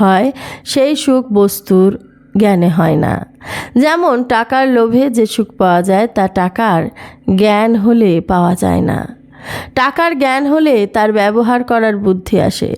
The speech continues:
কিন্তু বিশেষ আকর্ষণ হয় না। আরও আসুক, আরও পায়, লোভ হলে তবেই তো আকর্ষণ হয়। লোভ রূপ দোষের জন্যই টাকার সুখ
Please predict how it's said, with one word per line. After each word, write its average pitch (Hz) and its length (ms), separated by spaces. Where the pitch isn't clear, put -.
কিন্তু 220 200
বিশেষ 269 400
আকর্ষণ 233 540
হয় 165 340
না। - 80
আরও 302 220
আসুক, 277 500
আরও 240 300
পায়, 233 340
লোভ 233 220
হলে 233 240
তবেই 208 340
তো 254 140
আকর্ষণ 247 520
হয়। 285 200
লোভ 320 300
রূপ 302 340
দোষের 247 540
জন্যই 240 540
টাকার 220 400
সুখ 220 180